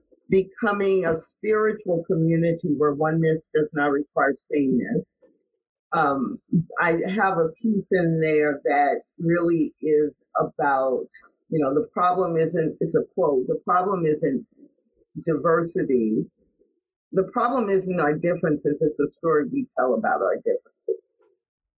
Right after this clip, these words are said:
And that we believe, we have come to believe that certain types of people are better than other types of people. And, you know, you were not, just because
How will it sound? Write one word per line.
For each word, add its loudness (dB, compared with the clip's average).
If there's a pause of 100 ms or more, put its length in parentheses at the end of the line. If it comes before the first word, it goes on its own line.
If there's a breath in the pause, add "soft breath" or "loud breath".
(200)
And 0
that 0
we 0
believe, 0
we 2
have -4 (100)
come 0
to -2
believe 0 (1500)
that 0 (300)
certain -2 (140)
types -2
of 0 (160)
people 0 (600)
are 0 (180)
better 0
than -2 (120)
other 0 (140)
types -2
of -2
people. -2
And, 0
you 0
know, 0 (440)
you 0
were 2
not, -2
just 0
because -2